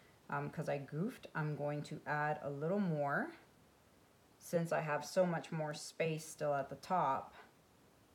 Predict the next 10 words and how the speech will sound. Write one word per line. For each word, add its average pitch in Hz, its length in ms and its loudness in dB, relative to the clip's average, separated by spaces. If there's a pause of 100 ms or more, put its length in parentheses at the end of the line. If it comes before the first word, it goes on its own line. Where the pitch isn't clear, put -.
(1200)
of 143 180 -2
my 143 440 0 (520)
board. 156 580 2 (400)
So, 214 220 8
like, 208 160 12
I 202 60 12
mean, 208 220 6
if 208 160 2
you 220 120 6
want, 185 580 6